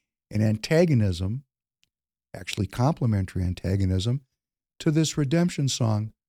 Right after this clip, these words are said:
sang by Bob Marley. And I'm gonna just wax a little bit, um, spiritual today. I'm going to stay with the hardcore analysis, and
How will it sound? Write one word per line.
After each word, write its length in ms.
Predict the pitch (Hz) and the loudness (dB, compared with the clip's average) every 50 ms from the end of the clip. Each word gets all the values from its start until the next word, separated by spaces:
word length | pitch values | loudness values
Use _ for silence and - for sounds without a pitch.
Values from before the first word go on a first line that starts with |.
| _ _ _ _ _ _ | _ _ _ _ _ _
sang 360 | - - - 160 143 135 131 123 | -8 -2 2 4 6 6 6 6
by 140 | 117 113 | 4 4
Bob 280 | 104 92 110 107 107 95 | 4 6 6 4 4 4
Marley. 400 | 98 95 90 78 78 - - - - _ _ _ _ _ _ _ _ - - _ _ _ - | 4 2 2 0 -4 -6 -10 -14 -20 _ _ _ _ _ _ _ _ -10 -10 _ _ _ -4
And 160 | - 113 117 | 0 2 2
I'm 140 | 123 156 175 | 4 2 4
gonna 240 | 170 190 175 170 160 | 4 4 4 4 4
just 360 | 135 127 143 139 123 - - _ _ _ - | 2 2 2 2 2 0 -4 _ _ _ -10
wax 500 | - 104 113 135 147 160 170 165 - - | -2 2 4 6 6 6 6 4 2 0
a 60 | 143 | 0
little 240 | 135 139 139 139 131 | 2 2 2 2 2
bit, 340 | 117 127 123 123 120 - _ _ _ _ _ _ _ _ _ _ _ _ _ _ _ _ _ | 4 4 4 4 2 0 _ _ _ _ _ _ _ _ _ _ _ _ _ _ _ _ _
um, 560 | 104 104 104 101 98 90 85 82 - - - - _ _ _ _ _ _ _ _ _ _ _ _ _ - | -2 2 4 4 4 4 2 0 -2 -6 -10 -14 _ _ _ _ _ _ _ _ _ _ _ _ _ -12
spiritual 500 | - - - 226 226 202 - - 139 113 | -4 2 6 6 6 6 6 4 0 0
today. 500 | - - 107 95 101 95 92 101 135 - _ _ _ _ _ _ _ _ _ _ _ _ _ _ _ _ _ _ _ _ _ _ _ _ _ _ _ _ _ _ _ _ _ _ _ _ _ _ - | 0 0 0 2 2 2 2 0 -2 -6 _ _ _ _ _ _ _ _ _ _ _ _ _ _ _ _ _ _ _ _ _ _ _ _ _ _ _ _ _ _ _ _ _ _ _ _ _ _ 2
I'm 160 | 139 151 151 | 4 4 6
going 260 | 139 170 180 190 185 | 6 6 6 8 6
to 60 | 160 | 6
stay 440 | 131 - - - - 165 165 160 147 | 4 2 0 2 4 4 4 4 2
with 240 | 143 - 127 123 127 | 0 0 -2 0 0
the 80 | 120 110 | 0 2
hardcore 540 | 107 143 151 151 143 - - 147 127 120 | 4 6 6 6 4 2 0 0 2 2
analysis, 800 | 117 123 131 131 127 123 117 107 - - 90 87 92 - - - - _ _ _ _ _ _ _ _ _ _ _ _ _ _ _ | 4 4 4 4 4 2 0 0 -2 -2 -2 -2 -2 -4 -8 -12 -14 _ _ _ _ _ _ _ _ _ _ _ _ _ _ _
and 480 | - 110 117 110 107 104 104 101 87 - | -2 2 2 4 4 4 2 0 -2 -4